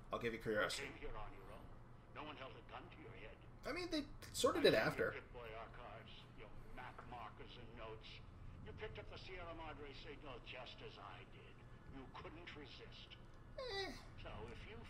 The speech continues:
Speaker 2: feel I have a lot to answer for, no. The blame isn't on my shoulders.
Speaker 1: I'm not blaming you for coming here. I'm
Speaker 2: Why
Speaker 1: blaming you
Speaker 2: don't
Speaker 1: for
Speaker 2: you put the
Speaker 1: murdering
Speaker 2: blame
Speaker 1: everyone.
Speaker 2: on yourself?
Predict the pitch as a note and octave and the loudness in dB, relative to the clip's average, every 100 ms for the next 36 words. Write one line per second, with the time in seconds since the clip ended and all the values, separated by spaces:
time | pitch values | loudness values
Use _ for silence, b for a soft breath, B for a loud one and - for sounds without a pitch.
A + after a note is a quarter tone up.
0 | - - - - B2+ - - - A2+ A#2+ | -6 -6 -6 -6 -6 -8 -10 -8 -6 -6
1 | - - - - - - - - - - | -6 -8 -8 -10 -8 -8 -8 -10 -12 -12
2 | - - - - - D4 - - - - | -10 -10 -10 -10 -6 -4 -4 -6 -8 -6
3 | - - - - - - - A#4 - A#3+ | -6 -6 -6 -6 -6 -6 -4 -4 -4 -4
4 | D4+ D4+ C#4 C#4+ D#4 C4+ - - - - | -2 -2 -2 -6 -6 -6 -6 -6 -6 -8
5 | - - - - - - - D3 A#3 C4+ | -8 -6 -4 -4 -4 -6 4 8 10 12
6 | D#3 F#3 F3 C3 - C3+ A#2 A#2 G2+ G2+ | 12 12 10 6 10 10 10 8 6 10
7 | D3 G3+ D#3 A2+ G2 G#2 A2+ C3+ D3+ F#2 | 8 10 8 8 6 4 12 12 12 12
8 | E2+ - - - - - - - - D3 | 8 4 2 0 -6 -8 -8 -8 -6 -6